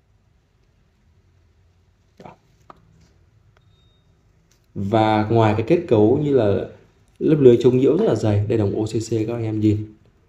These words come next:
lớp giấy này, và bên trong của nó hai lõi thì là kết cấu khác một chút. Trong cái mỗi một lõi này, cái kết cấu dây của nó có tới ba loại tiết diện dây. Một là cái sợi đồng nhỏ li ti nó bện xung quanh. Đấy.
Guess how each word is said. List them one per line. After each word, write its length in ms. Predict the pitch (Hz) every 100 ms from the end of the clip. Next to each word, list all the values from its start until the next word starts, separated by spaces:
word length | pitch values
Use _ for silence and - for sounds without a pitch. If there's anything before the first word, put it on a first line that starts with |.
| _
lớp 120 | 123 123
giấy 280 | 110 104 113
này, 200 | 139 - - _ _ -
và 140 | 101
bên 220 | 110 123
trong 280 | 127 117 117
của 60 | 95
nó 200 | 92 95 -
hai 200 | 139 139
lõi 200 | - 92 - _ _ _ _
thì 120 | 120
là 180 | 110 104
kết 140 | 175 -
cấu 200 | 120 117
khác 180 | 190
một 160 | 165 113
chút. 160 | - 208 - - - -
Trong 240 | 165 165
cái 160 | 143 135 - -
mỗi 180 | 175 220
một 140 | 151
lõi 160 | 123 156
này, 140 | 120
cái 100 | 117 110
kết 140 | 104
cấu 160 | 120 120
dây 160 | 160 151
của 80 | 110
nó 160 | 104
có 80 | 113 117
tới 120 | 123
ba 420 | - 170 175 170
loại 180 | 165 - -
tiết 120 | 220
diện 200 | - -
dây. 240 | 131 131
Một 260 | 127 127 117
là 80 | 113
cái 100 | 123
sợi 120 | 165
đồng 240 | - 113 110
nhỏ 200 | 104 104
li 260 | 131 175 165
ti 280 | 170 156 - - - - _ -
nó 80 |
bện 220 | 123 147 -
xung 200 | 139 131
quanh. 280 | 131 - - - _ _ _ _ _ _ _
Đấy. 260 | - 95